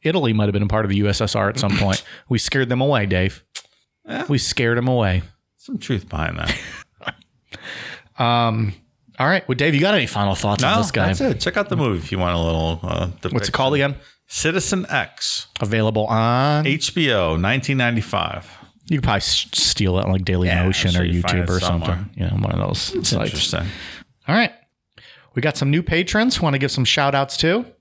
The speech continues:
Speaker 1: Thank you very much to Zach, Whitney James,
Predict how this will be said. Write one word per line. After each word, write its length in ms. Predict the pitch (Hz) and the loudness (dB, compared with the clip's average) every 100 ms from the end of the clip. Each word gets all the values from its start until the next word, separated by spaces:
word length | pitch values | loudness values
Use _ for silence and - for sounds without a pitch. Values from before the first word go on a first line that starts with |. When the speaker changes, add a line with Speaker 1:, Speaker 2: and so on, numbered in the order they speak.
| _ _ - - - - | _ _ -20 -20 -20 -4
Speaker 1:
Thank 220 | 127 123 120 | 0 2 2
you 80 | 107 | 2
very 200 | 117 113 | 2 2
much 280 | 113 117 | 2 0
to 140 | - 95 | 0 0
Zach, 560 | 90 101 110 190 - - - _ _ | 2 2 0 -2 -8 -14 -20 _ _
Whitney 340 | - 131 123 104 | -2 -2 0 -2
James, 640 | 101 107 120 147 208 - | 0 2 4 4 2 0